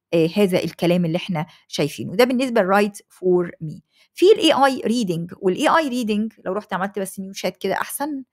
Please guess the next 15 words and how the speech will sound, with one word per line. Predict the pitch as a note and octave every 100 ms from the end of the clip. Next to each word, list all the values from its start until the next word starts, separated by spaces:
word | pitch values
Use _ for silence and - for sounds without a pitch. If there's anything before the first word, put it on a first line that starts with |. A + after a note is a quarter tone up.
| _ _ _
إي | F#3
آي | G3+ F#3
reading. | A#3 C4 A#3+ - - -
ال | A#3
إي | D#4+
آي | D#4+
reading | D4+ D#4 C4+
بيديك | G#3+ F#3+ C4+
أمثلة | - G3+ B3+ B3
على | F#3+
بعض | G3 B3+
ال | A3
بي | A3
دي | G#3 -
إف | A#3+ -